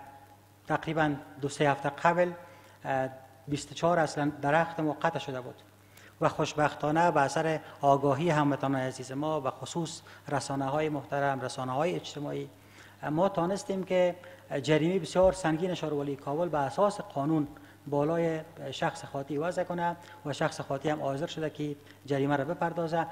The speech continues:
و یک نقطهٔ آغاز است برای از که دیگه ما به این عصر خاتمه می‌تیم که هر کس بیا و به خواست خود درختی را قطع کنه و ساحه را آسیب برسانه.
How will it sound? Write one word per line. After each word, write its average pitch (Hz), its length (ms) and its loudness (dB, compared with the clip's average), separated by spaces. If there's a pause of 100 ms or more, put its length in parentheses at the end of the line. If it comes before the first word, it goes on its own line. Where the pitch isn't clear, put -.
(200)
و 175 120 6
یک 214 200 8
نقطهٔ 180 300 2
آغاز 156 320 4
است 135 180 -2
برای 143 160 0
از 147 140 -2
که 190 300 2 (220)
دیگه 196 480 8
ما 180 200 8
به 165 60 6
این 175 220 6 (540)
عصر 170 300 4
خاتمه 151 380 0
می‌تیم 139 300 2
که 127 200 0 (220)
هر 170 200 10
کس 165 260 -2
بیا 165 260 4
و 160 180 2 (320)
به 139 120 2
خواست 165 380 0
خود 151 220 0 (320)
درختی 151 360 4
را 143 80 0
قطع 143 260 -4
کنه 143 220 -2
و 139 200 -2 (220)
ساحه 147 360 -2
را 139 60 -2
آسیب 110 280 -10
برسانه. 120 380 -14